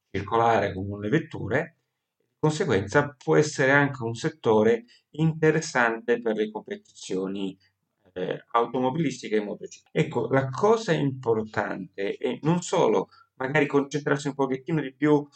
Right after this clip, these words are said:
su questo tipo di settore, ma anche andare a offrire le opportunità e non gli spazi,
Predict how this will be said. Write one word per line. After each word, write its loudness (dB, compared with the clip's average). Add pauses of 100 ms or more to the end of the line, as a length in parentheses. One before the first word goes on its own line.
(120)
su -14
questo -8
tipo -2
di -6
settore, -4 (460)
ma 6
anche 2
andare 4
a 8
offrire 0 (540)
le 0
opportunità 2
e -2
non 2
gli -2
spazi, -8